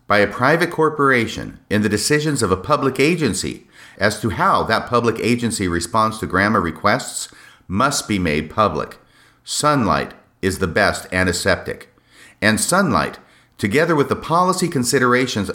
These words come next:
underlying the enactment of grama, together with the grama statute itself, demand that all the emails at issue in this matter be disclosed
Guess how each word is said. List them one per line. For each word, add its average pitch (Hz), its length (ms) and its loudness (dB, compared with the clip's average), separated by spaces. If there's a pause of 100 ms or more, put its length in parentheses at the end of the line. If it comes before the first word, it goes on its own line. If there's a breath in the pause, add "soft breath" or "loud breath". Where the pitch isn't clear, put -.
underlying 107 600 2
the 82 140 0
enactment 92 500 0
of 73 100 -6
grama, 98 540 0 (380 soft breath)
together 170 360 0
with 113 120 0
the 104 40 0
grama 107 320 2
statute 107 480 0
itself, 95 560 0 (520 soft breath)
demand 98 760 0 (300 soft breath)
that 92 220 -2
all 139 240 2
the 170 140 -2
emails 117 540 0
at 104 80 0
issue 107 360 -4
in 85 120 -4
this 104 180 -4
matter 73 480 -2 (360 soft breath)
be 147 140 2
disclosed 90 640 0